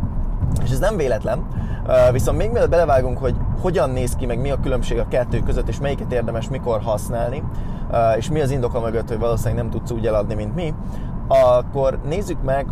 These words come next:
hogy egyáltalán, amikor így ezekről beszélünk, hogyan kell elképzelni egy ilyen ajánlatot. Ugye,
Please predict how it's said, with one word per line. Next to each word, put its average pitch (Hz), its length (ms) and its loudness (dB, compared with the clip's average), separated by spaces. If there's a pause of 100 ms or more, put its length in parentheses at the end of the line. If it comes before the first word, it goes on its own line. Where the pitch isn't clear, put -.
(160)
hogy 117 400 0 (380)
egyáltalán, 117 1120 2 (340)
amikor 123 280 -2
így 123 100 0
ezekről 139 380 0
beszélünk, 117 560 -2 (240)
hogyan 165 240 0
kell 131 160 2
elképzelni 117 500 0
egy 107 60 -2
ilyen 104 120 -4
ajánlatot. 104 500 -2
Ugye, 120 160 0